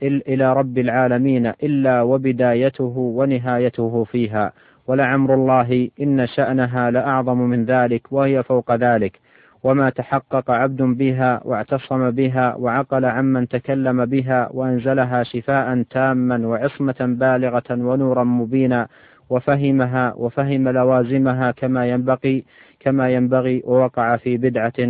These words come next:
ولا شرك ولا أصابه مرض من أمراض القلوب إلا لمما غير مستقر. وبهذا أيها الإخوة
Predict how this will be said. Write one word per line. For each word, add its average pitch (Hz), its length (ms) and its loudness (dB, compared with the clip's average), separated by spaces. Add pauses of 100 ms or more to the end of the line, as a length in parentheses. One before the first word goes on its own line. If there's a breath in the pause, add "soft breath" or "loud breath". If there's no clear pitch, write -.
(100)
ولا 127 260 0
شرك 120 340 -8
ولا 127 480 -2
أصابه 127 560 -2
مرض 123 380 0
من 120 240 0
أمراض 120 400 0
القلوب 120 500 0
إلا 120 680 0
لمما 120 600 0
غير 127 280 -2
مستقر. 110 600 -4 (1500 soft breath)
وبهذا 131 580 2
أيها 123 300 0
الإخوة 127 440 0